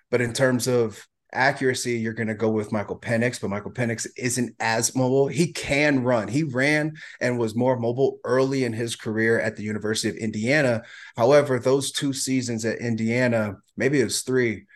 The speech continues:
those two seasons at Indiana, um, ended in injury. He,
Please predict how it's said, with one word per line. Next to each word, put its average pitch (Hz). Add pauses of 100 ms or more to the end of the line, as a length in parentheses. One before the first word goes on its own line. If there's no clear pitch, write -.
(160)
those 127
two 143
seasons 127
at 113
Indiana, 120
um, 104 (800)
ended 127
in 113
injury. 98 (120)
He, 117